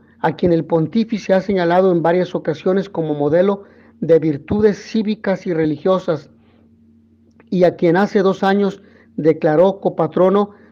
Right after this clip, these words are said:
del ciclo de estudios en ciencias de la paz de la Pontificia Universidad Lateranense en Roma, Italia.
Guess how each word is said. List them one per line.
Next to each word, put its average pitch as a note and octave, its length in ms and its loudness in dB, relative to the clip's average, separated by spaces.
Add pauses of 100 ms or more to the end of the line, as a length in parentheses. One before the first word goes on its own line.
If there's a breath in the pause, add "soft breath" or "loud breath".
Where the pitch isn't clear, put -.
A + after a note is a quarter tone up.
(120)
del D#3+ 180 2
ciclo G3+ 380 0
de F3 80 0
estudios G3 480 -4
en D3+ 160 0
ciencias F#3+ 440 -2
de E3 100 2
la D3 180 -2
paz F3+ 300 -2 (480 soft breath)
de D#3 100 2
la D#3 160 0
Pontificia D#3+ 580 -4
Universidad E3 680 0 (100)
Lateranense D#3 1040 -2
en D3+ 160 -2
Roma, F3+ 480 -2 (240 soft breath)
Italia. D3 560 -4